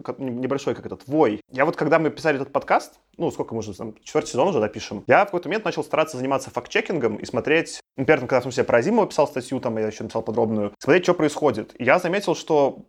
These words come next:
по американским источникам более-менее можно, если есть какие-то байки, можно найти первоисточники хотя бы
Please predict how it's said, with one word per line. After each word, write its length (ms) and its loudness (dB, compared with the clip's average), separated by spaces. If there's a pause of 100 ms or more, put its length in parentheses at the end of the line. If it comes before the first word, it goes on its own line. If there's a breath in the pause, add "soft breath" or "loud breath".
(100)
по 80 -2
американским 640 2
источникам 640 -2
более-менее 600 2
можно, 680 0
если 160 -4
есть 100 2
какие-то 240 2
байки, 400 2
можно 320 -2
найти 300 -2
первоисточники 800 0
хотя 280 2
бы 240 2